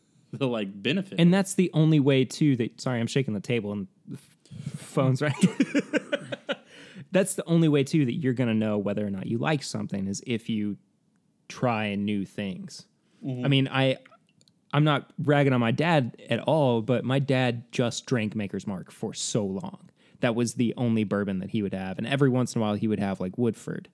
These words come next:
Speaker 1: Yeah.
Speaker 2: or something like that.
Speaker 1: Mm-hmm.
Speaker 2: But as soon as I go, "Oh, there are so many different things that you should try."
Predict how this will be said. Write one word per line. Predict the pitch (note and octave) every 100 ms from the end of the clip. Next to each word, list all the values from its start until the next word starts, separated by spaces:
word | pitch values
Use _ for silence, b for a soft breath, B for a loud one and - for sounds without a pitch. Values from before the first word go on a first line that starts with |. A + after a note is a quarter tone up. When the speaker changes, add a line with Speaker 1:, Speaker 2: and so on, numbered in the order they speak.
| b b
Speaker 1:
Yeah. | C3+ A#2+ A2
Speaker 2:
or | A#2
something | - C3 A#2
like | A2 G#2
that. | A2 F#2+ -
Speaker 1:
Mm-hmm. | D3 B2+ A#2+ B2 _ -
Speaker 2:
But | C3 C#3+ C3 -
as | C3+ C3
soon | - D#3+
as | E3 C#3
I | C3
go, | C3 B2 A#2 A2 -
"Oh, | C#3+ C3 G2 _ _ _ _
there | B2+ D3+ C#3+ C3
are |
so | - - - C#3
many | C3+ B2+
different | A#2+ A#2+ G#2+
things | A2 A2+ A#2+
that | A2
you | G2 F#2+ A#2
should | - A#2
try." | G#2 A#2+ F#2+ G#2+ B2